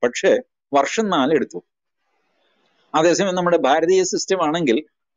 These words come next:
ആ, പിറ്റേ ദിവസം തന്നെ തീരുത്. പിറ്റേ ദിവസം രാവിലെ ന-, ആ, ആൾക്കാരൊക്കെ കൂടി എന്താ സംഭവം, ചൂടുവെള്ളം ഒഴിച്ച്, "ചേട്ടാ, അങ്ങനെ ചെയ്യരുതായിരുന്നു കേട്ടോ, നീ, എടാ, നീ വെള്ളം ഒഴി-, വെള്ളം അടിച്ച് ബഹളം വെക്കരുത് കേട്ടോ" എന്നൊക്കെ പറഞ്ഞ്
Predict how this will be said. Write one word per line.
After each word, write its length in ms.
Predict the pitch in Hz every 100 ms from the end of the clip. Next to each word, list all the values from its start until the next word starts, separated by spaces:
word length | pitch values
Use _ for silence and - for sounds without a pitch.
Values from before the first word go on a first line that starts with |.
| _
ആ, 140 | 156 -
പിറ്റേ 320 | 175 175 254 254
ദിവസം 300 | 247 196 240
തന്നെ 140 | 226
തീരുത്. 400 | 220 214 214 196
പിറ്റേ 200 | 147 190
ദിവസം 200 | 180 190
രാവിലെ 300 | 190 175 180
ന-, 300 | 185 160 156 160
ആ, 20 |
ആൾക്കാരൊക്കെ 520 | 160 156 147 165 170
കൂടി 240 | 151 165 160
എന്താ 280 | 170 156 165
സംഭവം, 500 | 143 143 160 151 151
ചൂടുവെള്ളം 420 | 175 170 156 160
ഒഴിച്ച്, 200 | 139 147 - _ _
"ചേട്ടാ, 220 | 127 120
അങ്ങനെ 440 | 117 120 117 160 147
ചെയ്യരുതായിരുന്നു 600 | 113 110 110 104 98 92
കേട്ടോ, 320 | 87 90 - _ _
നീ, 180 | 190 226
എടാ, 200 | 196 214 208
നീ 120 | 202
വെള്ളം 300 | 208 175 202
ഒഴി-, 320 | 196 165 180
വെള്ളം 280 | 170 165 175
അടിച്ച് 200 | 180 175
ബഹളം 240 | 151 165
വെക്കരുത് 300 | 160 147 147
കേട്ടോ" 160 | 131 151
എന്നൊക്കെ 220 | 156 -
പറഞ്ഞ് 360 | 175 180 185